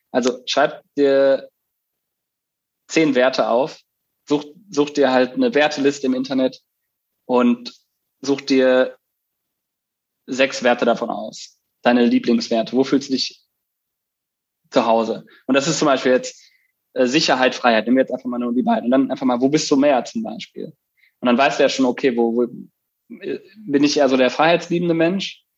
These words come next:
Oder bin ich eher so Sicherheit? So, wo fühle ich mich? Ne? Was fühlt sich besser an? Und, ähm, wie gesagt, das ist so ein starkes Entscheidungs-, äh, Toolbox, so, so Wertetabellen, Werteliste. Und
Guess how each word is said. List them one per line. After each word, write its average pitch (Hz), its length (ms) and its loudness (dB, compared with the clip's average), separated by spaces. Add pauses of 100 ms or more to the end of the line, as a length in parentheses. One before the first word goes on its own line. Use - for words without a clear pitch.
(140)
Oder 135 100 2
bin 143 80 4
ich 147 80 0
eher 135 140 2
so 127 100 -2
Sicherheit? 110 580 0
So, 113 100 -10
wo 131 80 0
fühle 131 200 0
ich - 120 -6
mich? 123 200 -6
Ne? 139 140 -2
Was 139 180 0
fühlt 139 160 -4
sich - 120 -18
besser - 280 0
an? - 220 -10 (520)
Und, 113 500 -2
ähm, 107 460 -2 (800)
wie 123 80 0
gesagt, 123 240 2
das 139 120 -2
ist 143 120 -2
so 135 120 2
ein 127 140 2
starkes 123 520 -4
Entscheidungs-, 120 640 -2
äh, 113 340 -4
Toolbox, 123 960 0 (460)
so, 113 260 -2
so 110 160 -2
Wertetabellen, 110 840 0
Werteliste. 113 840 -2
Und 104 320 -4